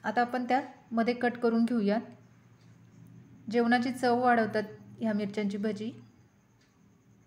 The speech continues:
तर आता सर्व मिरच्या मी येथे कट करून घेतलेल्या आहेत. यामध्ये बिया बिलकुल नाही आहे.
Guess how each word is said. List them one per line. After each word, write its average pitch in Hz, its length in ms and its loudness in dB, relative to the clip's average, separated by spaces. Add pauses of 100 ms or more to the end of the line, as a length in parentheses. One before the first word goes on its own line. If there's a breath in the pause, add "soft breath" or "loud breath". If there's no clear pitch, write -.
(180)
तर 233 80 0
आता 233 180 0
सर्व 247 280 0
मिरच्या 262 300 -2
मी 254 140 0
येथे 240 160 -2
कट 233 180 -2
करून 226 300 0
घेतलेल्या 208 400 0
आहेत. 202 260 0
यामध्ये 214 360 -2
बिया 220 260 -2
बिलकुल 226 380 -2
नाही 202 300 2
आहे. 262 100 -2